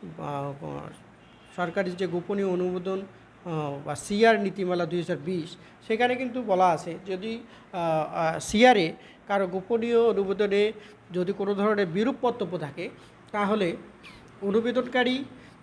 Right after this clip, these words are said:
প্রতিস্বাক্ষরকারী এবং অনুমোদনাধীন কর্মকর্তাকে ডেমি অফিসিয়াল বা আধা সরকারি পত্রের মাধ্যমে সেটা জানাতে হবে এবং তাদের মতামত গ্রহণ করতে হবে।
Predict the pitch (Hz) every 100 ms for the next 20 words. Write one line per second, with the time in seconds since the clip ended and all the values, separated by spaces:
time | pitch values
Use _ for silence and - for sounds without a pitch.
0 | - - - - - - - 214 220 226
1 | 240 240 240 233 247 247 208 202 208 226
2 | 233 220 247 240 254 247 220 208 196 185
3 | 180 180 180 - 269 - - - - 147
4 | 220 269 294 226 226 220 196 208 - 160
5 | 165 220 220 220 214 208 190 - 185 175
6 | 151 170 196 359 - - - - 185 170
7 | 180 185 170 139 156 247 - 175 165 156
8 | 160 151 156 - 175 180 196 175 151 151
9 | 139 135 131 120